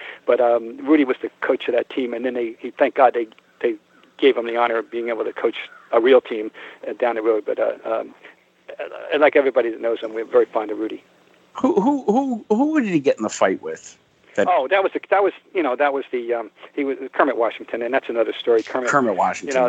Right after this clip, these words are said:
Speaker 2: right,
Speaker 1: that,
Speaker 2: right,
Speaker 1: and
Speaker 2: right.
Speaker 1: of course, John, read John Feinstein's book. That's all you need to
Speaker 2: Right.
Speaker 1: know. You know. Yep.
Speaker 2: Okay. Uh, infamous, two names: Curtis Rowe, Sidney Wicks.
Speaker 1: Uh, you know, college, first of all, I was a huge Sidney Wicks fan in college. I think he's one of, at the time that he came out of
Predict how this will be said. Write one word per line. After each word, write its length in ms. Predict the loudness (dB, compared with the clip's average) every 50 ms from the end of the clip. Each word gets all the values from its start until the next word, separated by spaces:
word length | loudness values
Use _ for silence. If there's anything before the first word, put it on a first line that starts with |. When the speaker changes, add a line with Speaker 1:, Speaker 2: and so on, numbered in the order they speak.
| 2
Speaker 2:
right, 120 | 0 -2 -2
Speaker 1:
that, 60 | 0
Speaker 2:
right, 60 | -2
Speaker 1:
and 100 | -2 -2 -6
Speaker 2:
right. 80 | -10 -6
Speaker 1:
of 60 | -2
course, 160 | 0 0 0 -2 -6 _ _ _ _ _ _ -8 -2
John, 340 | 2 2 2 2 0 -2 -8 _ _ -2
read 160 | -2 0 2
John 180 | 2 2 2 2
Feinstein's 400 | -2 -4 -4 -6 -10 -16 -12 -6
book. 260 | -4 -4 -4 -6 -8 -20 _ _ _ _ _ _ _ _
That's 80 | -8 -8
all 80 | -6
you 80 | -6 -6
need 120 | -8 -4
to 40 | 0
Speaker 2:
Right. 140 | 2 2 2
Speaker 1:
know. 80 | 0 -4 _ _ -20 -18
You 60 | -16 -16
know. 60 | -16 _ _ _ -20 _ _ _ -10
Yep. 140 | -10 -10 _ _ _ -2
Speaker 2:
Okay. 260 | -2 0 0 -2 -4 -4 -6 -20 -18 -16 -14 -12 -10 -10 -10 -8 -6 -4
Uh, 240 | -4 -2 -2 -2 -2 -2
infamous, 680 | -2 -4 -2 -2 -2 -2 -2 -2 -2 -2 -4 -4 -6 -8 _ _ _ _ _ _ _ _ -6
two 180 | -2 0 2
names: 340 | 2 0 0 -2 -6 -10 -12
Curtis 340 | -6 0 0 0 0 0 0
Rowe, 140 | 0 0 0
Sidney 260 | 0 -2 -2 0 0
Wicks. 420 | 2 2 0 0 -2 -6 -16 -18 -18 -20 _ _ -20 -20 -20 -20 -20 -20 _ _ _ _ _ 0
Speaker 1:
Uh, 220 | 2 4 4 2 2 -2 -8 -2
you 140 | 0 2 4
know, 220 | 4 4 4 2 0 -2 -6
college, 400 | -2 0 2 4 4 2 2 2 2 2 2 0 -4 -2
first 200 | 0 0 2 2
of 80 | 2 4
all, 100 | 4 4
I 80 | 4
was 160 | 4 2 0
a 60 | -2 -2
huge 320 | -2 0 0 0 0 0 -2 -2
Sidney 200 | -2 0 0 2
Wicks 180 | 2 0 0 -2 -2
fan 180 | -4 -4 -4 -4
in 60 | -8
college. 320 | -6 -4 -4 -4 -4 -6 -8 -6
I 60 | -8 -6
think 180 | -6 -6 -4
he's 100 | -4 -2
one 140 | 0 0 0
of, 80 | 0 0
at 160 | -2 -4 -4
the 60 | -6
time 320 | -6 -2 0 2 2 2 2
that 100 | 0 0
he 80 | 0 -2
came 260 | -4 -4 -6 -4 -2
out 180 | 0 0 2 2
of 100 | 0